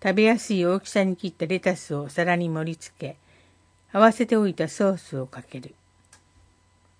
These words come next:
以上で出来上がりです。レシピ、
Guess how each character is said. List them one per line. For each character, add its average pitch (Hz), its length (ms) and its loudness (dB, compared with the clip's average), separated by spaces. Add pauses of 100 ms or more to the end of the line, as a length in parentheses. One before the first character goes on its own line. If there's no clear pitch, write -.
(480)
以 214 140 2
上 196 260 4
で 190 220 -2
出 180 140 -2
来 180 180 0
上 175 80 2
が 165 120 -2
り 160 120 -4
で 147 140 -10
す。 - 200 -18 (1080)
レ 220 160 4
シ - 140 -8
ピ、 - 300 -6